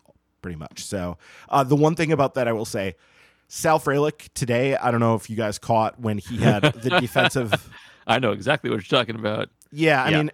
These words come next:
Speaker 1: and
Speaker 3: Bryce
Speaker 1: the
Speaker 3: Turang almost killed him. Yeah.
Speaker 1: Oh, no, no, no. I actually wasn't
Speaker 2: Oh, no.
Speaker 1: talking about that.
Speaker 2: You're talking
Speaker 3: Oh,
Speaker 2: about the,
Speaker 3: no?
Speaker 2: the ca-, the up against the wall divey
Speaker 3: Oh,
Speaker 2: type
Speaker 3: yeah.
Speaker 2: catch that he did not bring
Speaker 1: That,
Speaker 2: in.
Speaker 1: that he did
Speaker 3: Oh.
Speaker 1: not bring in. Well, it was a ball that was sliced. I believe it was a
Speaker 2: Yeah.
Speaker 1: right-handed batter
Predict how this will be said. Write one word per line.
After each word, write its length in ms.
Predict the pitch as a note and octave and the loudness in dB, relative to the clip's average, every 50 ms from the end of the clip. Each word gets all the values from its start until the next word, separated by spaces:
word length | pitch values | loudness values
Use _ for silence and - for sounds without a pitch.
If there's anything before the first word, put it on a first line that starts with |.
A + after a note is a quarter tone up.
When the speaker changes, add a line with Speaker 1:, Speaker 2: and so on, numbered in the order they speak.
| - | -4
Speaker 1:
and 140 | F3 E3+ D#3 | -4 -2 0
Speaker 3:
Bryce 200 | C3 C3+ C#3+ - | 2 2 2 2
Speaker 1:
the 80 | - - | 0 0
Speaker 3:
Turang 240 | C3+ A#2 A2 G#2+ G#2+ | 2 2 2 2 0
almost 300 | G2+ F#2 F#2 - - - | -2 -2 -2 -4 -4 -2
killed 240 | - F#2+ D#2 C#2+ | -2 -4 -2 -4
him. 80 | D2+ D2 - - | -8 -12 -8 -6
Yeah. 220 | F2 E2+ D2+ C#2+ - - - - - - | -4 -4 -4 -4 -8 -16 -20 -6 0 4
Speaker 1:
Oh, 200 | A3 C4+ C4+ G3+ | 4 6 6 4
no, 120 | F3+ A3 | 4 4
no, 100 | A3+ A3 | 4 4
no. 120 | A3+ A3+ F#3+ | 4 4 4
I 120 | C#3 C#3 | 4 2
actually 180 | D#3 D3 - F3+ | 2 0 0 2
wasn't 200 | E3+ E3+ F3 G3+ | 2 4 4 4
Speaker 2:
Oh, 20 | G3+ | 4
no. 40 | - | 4
Speaker 1:
talking 160 | G#3+ F#3 C#3 | 4 2 0
about 200 | A#2+ A#2 G#2 - | 2 0 0 0
that. 220 | G#2 F#2+ F2 - _ - - _ - | -2 -6 -6 -8 _ -20 -20 _ -4
Speaker 2:
You're 120 | D3+ C3+ | -2 0
talking 160 | - - A#2 | 2 4 4
Speaker 3:
Oh, 60 | A2+ G#2+ | 4 4
Speaker 2:
about 100 | G2 F#2 | 2 0
the, 40 | G2 | 0
Speaker 3:
no? 140 | G2 G2 A2 | 0 0 0
Speaker 2:
the 80 | D#3 B2 | 0 -2
ca-, 160 | - - F3 - | -2 -4 -6 -4
the 140 | C3 C3 C#3 | 0 0 0
up 120 | C3+ B2 - | 0 0 -2
against 280 | B2 C3 B2+ B2 - | -4 -6 -6 -6 -6
the 80 | - B2 | -4 -2
wall 260 | A2+ A2+ A2 A2 G#2+ G#2 - | 0 2 2 0 0 -4 -6
divey 300 | - G2 G2+ G#2+ G2+ G#2 G#2 | -6 -4 -4 -4 -6 -4 -4
Speaker 3:
Oh, 120 | G2+ G2 E2+ | -2 -2 0
Speaker 2:
type 120 | - D2+ | 0 -2
Speaker 3:
yeah. 140 | D2+ D2+ D2 | -4 -6 -4
Speaker 2:
catch 280 | - A2+ G#2+ - - | -2 -2 -2 -4 -6
that 120 | - A#2 G2 | -8 -8 -6
he 80 | A2 G#2 | -6 -8
did 180 | F#2 G#2+ G2+ | -8 -10 -10
not 320 | G#2 F#2 F2+ G2+ - - - _ | -8 -8 -8 -8 -10 -12 -18 _
bring 160 | - B2 A#2 A#2+ | -6 -4 0 0
Speaker 1:
That, 100 | B2 A#2+ | 0 0
Speaker 2:
in. 220 | A#2+ A#2+ B2 B2 B2 | 0 -2 -6 -8 -6
Speaker 1:
that 160 | D#3 D3+ E3 | -2 0 0
he 100 | D3+ D#3+ | 0 0
did 100 | C#3+ C#3 - | 0 2 2
Speaker 3:
Oh. 120 | - E3+ | 2 4
Speaker 1:
not 240 | D3 D3+ D3+ - - | 4 2 2 0 2
bring 220 | D#3 D3+ D3 D3 | 2 2 2 2
in. 220 | C#3+ C3+ C3 C3 C3+ - | 0 0 0 -2 -2 -2
Well, 180 | C#3+ D3 C#3+ D#3 | 0 2 2 2
it 60 | C#3+ | 2
was 120 | D#3+ C3+ | 2 0
a 60 | D#3+ | 0
ball 360 | C3 - - D#3 D#3+ F3+ F#3+ G#3+ | 0 0 2 4 4 4 4 4
that 140 | E3+ D#3+ C3 | 2 0 0
was 100 | C#3 - | -2 -4
sliced. 760 | - - - - - C#3+ B2+ A#2 A2 F#2+ F2 - - - - | -4 -6 -8 -8 -6 -4 -4 -4 -4 -4 -8 -10 -12 -10 -8
I 100 | A#2 B2+ | -8 -8
believe 340 | A2 A#2+ B2 A#2 C#3 D3+ D3 | -6 -6 -4 0 0 0 0
it 60 | D#3 | 0
was 120 | C3+ C3+ A2+ | -2 -2 -2
a 80 | B2+ | -2
Speaker 2:
Yeah. 60 | B2 A2 | 0 0
Speaker 1:
right-handed 440 | A#2+ B2+ C3 C3 C#3 B2+ C3 A#2+ F#2+ | 0 0 0 -2 -2 -2 -2 -4 -2
batter 400 | A2+ A2+ A2+ A2+ A2+ A2 G#2 | -2 -2 0 0 -2 -2 -4